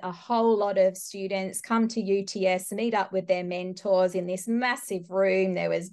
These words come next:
a real buzz, heaps of discussion going on. So it was absolutely amazing. Um, but so, yeah, the mentoring starts then and it goes through till the time students have to submit their reports.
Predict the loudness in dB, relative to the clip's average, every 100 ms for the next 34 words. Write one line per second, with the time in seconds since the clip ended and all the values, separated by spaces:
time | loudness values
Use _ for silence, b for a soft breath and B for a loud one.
0 | -8 -6 0 2 2 2 0 0 -4 -10
1 | -10 -8 -8 -8 -8 -6 -6 -4 -6 -4
2 | -2 2 2 2 0 0 0 -2 -2 -4
3 | -4 -2 0 -2 0 -2 0 0 0 0
4 | 0 0 -2 -4 -12 B B B B 0
5 | 2 2 0 B B -2 -2 0 2 4
6 | 2 2 0 -2 -2 0 0 0 -4 -4
7 | -4 -2 -2 0 -2 -2 -2 -2 -2 2
8 | 2 2 -2 -2 0 0 -2 -4 -2 -4
9 | -2 0 0 -2 -2 -2 -2 -2 -4 -6
10 | -6 -8 -6 -4 -4 -4 -4 0 0 0
11 | -6 0 2 2 -2 -10 -10